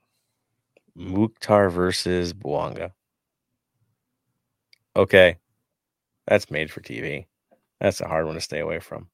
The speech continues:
But that, okay. I could see the Vo-, Vela Bouanga switch out for each other,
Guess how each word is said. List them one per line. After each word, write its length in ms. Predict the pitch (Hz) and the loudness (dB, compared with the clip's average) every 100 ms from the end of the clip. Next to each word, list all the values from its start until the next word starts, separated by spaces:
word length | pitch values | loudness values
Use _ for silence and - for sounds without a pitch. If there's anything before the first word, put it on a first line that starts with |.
| _ _ _ - | _ _ _ 2
But 60 | 170 | 4
that, 160 | - - - - | 6 2 -4 2
okay. 220 | 117 - - - - _ _ _ _ _ | 4 2 -2 -20 -20 _ _ _ _ _
I 120 | 131 156 | 2 6
could 180 | 175 156 | 4 6
see 160 | 165 | 8
the 140 | 151 123 | 8 8
Vo-, 280 | 120 120 110 | 8 6 4
Vela 440 | 104 120 123 120 | 6 8 10 8
Bouanga 560 | 107 104 104 104 104 95 | 4 4 4 4 2 -2
switch 320 | - 101 - | -2 -6 -4
out 160 | 87 - | -6 -6
for 120 | 90 | -10
each 160 | 80 90 | -8 -2
other, 380 | 98 120 92 | 4 4 2